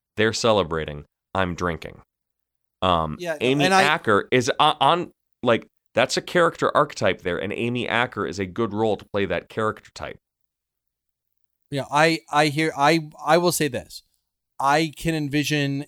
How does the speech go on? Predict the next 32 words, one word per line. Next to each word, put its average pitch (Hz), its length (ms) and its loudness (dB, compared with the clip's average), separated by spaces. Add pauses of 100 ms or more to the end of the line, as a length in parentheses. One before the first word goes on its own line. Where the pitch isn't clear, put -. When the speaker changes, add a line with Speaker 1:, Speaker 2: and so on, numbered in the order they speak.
Speaker 2:
a, 123 520 -2 (300)
to 147 100 -2
bring 151 180 0
K-, 175 220 -4
Stephen 139 340 -2
King 131 180 -4
into 110 260 -6
it, 101 160 -8 (520)
a, 127 520 2
um, 110 640 0 (180)
a 135 100 -2
Castle 147 460 0
Rock 120 360 0 (180)
type 123 280 -4
universe 110 600 -8 (260)
where 127 160 -2
they're 123 140 0
both 117 480 -2 (420)
in 147 200 -2
the 123 80 -6
same 117 280 -4
universe, 104 480 -6 (420)
but 190 680 8
not 120 560 -4
really. 78 240 -18 (1080)
You 156 120 -6
know 135 100 -4
what 131 100 -6
I 123 60 -8
mean? 117 180 -8
It's 117 140 -10
like, 120 160 -8